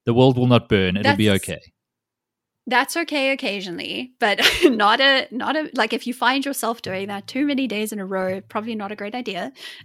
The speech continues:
Speaker 2: Um,
Speaker 1: Yeah.
Speaker 2: and I, but c-, and I think that the other thing is, is, um,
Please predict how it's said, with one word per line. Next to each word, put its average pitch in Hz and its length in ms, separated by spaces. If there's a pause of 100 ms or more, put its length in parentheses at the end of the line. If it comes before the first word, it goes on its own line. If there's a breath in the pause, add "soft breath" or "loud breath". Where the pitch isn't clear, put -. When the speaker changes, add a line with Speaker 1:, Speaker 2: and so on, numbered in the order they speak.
(140)
Speaker 2:
Um, 196 580
Speaker 1:
Yeah. - 160
Speaker 2:
and 208 100
I, 220 200
but 254 220
c-, - 240
and 240 80
I 240 60
think 285 200
that 294 120
the 226 100
other 220 220
thing 190 240
is, 190 300
is, 185 500 (480 soft breath)
um, 180 540